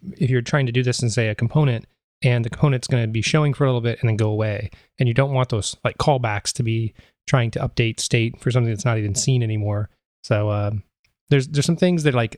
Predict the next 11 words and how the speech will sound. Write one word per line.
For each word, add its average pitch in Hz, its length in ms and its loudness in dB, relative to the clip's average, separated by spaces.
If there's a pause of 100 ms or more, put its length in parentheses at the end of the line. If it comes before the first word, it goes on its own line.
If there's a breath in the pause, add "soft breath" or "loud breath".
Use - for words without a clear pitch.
(120)
under 156 180 4
the 135 120 2
hood, 127 280 0
this 117 180 -2
does 117 280 0
for 123 180 0
you 113 160 -2
that 117 100 -6
makes 117 280 -6 (340 soft breath)
async 127 340 2
code, 113 400 0